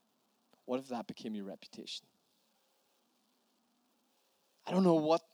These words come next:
to think about the whole Jesus thing that's around them, but man, are they generous. What if there were entire problems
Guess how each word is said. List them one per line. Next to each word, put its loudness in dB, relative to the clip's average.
to -10
think -2
about 0
the -2
whole -2
Jesus 0
thing -6
that's -2
around -2
them, 0
but -8
man, 0
are 2
they -2
generous. -6
What 4
if 2
there 6
were 4
entire -2
problems 2